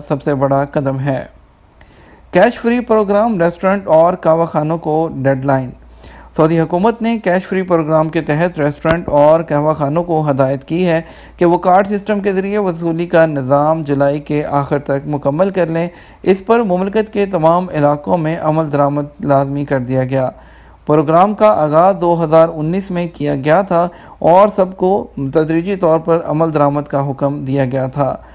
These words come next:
अखबार ट्वेंटी फ़ोर के मुताबिक सऊदी हुकूमत मुकामी शहरियों के नाम से गैर मुल्कियों के कारोबार के खात्मे के लिए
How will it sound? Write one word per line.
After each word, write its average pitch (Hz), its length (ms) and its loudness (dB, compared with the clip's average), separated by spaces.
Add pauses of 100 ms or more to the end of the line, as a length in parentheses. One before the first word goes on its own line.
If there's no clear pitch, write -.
(420)
अखबार 160 320 4
ट्वेंटी 202 280 -2
फ़ोर 196 220 0
के 202 140 -4
मुताबिक 196 420 0
सऊदी 170 280 0
हुकूमत 165 640 -2 (340)
मुकामी 175 360 2
शहरियों 202 340 -2
के 190 140 -2
नाम 160 260 2
से 185 260 -2
गैर 147 280 2
मुल्कियों 151 420 -4
के 175 180 -4
कारोबार 147 600 2
के 156 220 -4
खात्मे 147 460 -4
के 185 120 -4
लिए 160 280 -2